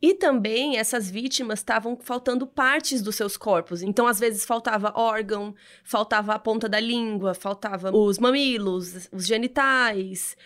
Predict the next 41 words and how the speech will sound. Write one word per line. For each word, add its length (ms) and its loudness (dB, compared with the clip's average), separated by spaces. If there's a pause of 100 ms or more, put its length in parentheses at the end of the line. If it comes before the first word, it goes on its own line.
(260)
E 220 0
algumas 420 2
vezes 300 0
ele 180 -2
tinha 280 -2
cortado 320 0
essas 240 -6
coisas 340 -4
com 160 -8
faca 640 0
e 80 0
outras 340 0
vezes 480 -6
com 240 -2
a 60 4
boca, 640 2
mordendo, 720 0
assim, 240 -4
arrancando 520 -4
um 80 -6
pedaço, 540 -8
sabe? 460 -10
Também 280 4
dava 220 2
pra 160 -2
saber 380 2
pelos 280 -6
corpos 540 -2
que 100 -4
algumas 440 0
vezes 640 -2
esses 260 -4
pedaços 540 -4
tinham 180 -4
sido 220 -6
arrancados 640 -4
depois 340 -2
da 120 -2
vítima 340 -4
morta, 580 2
mas 760 0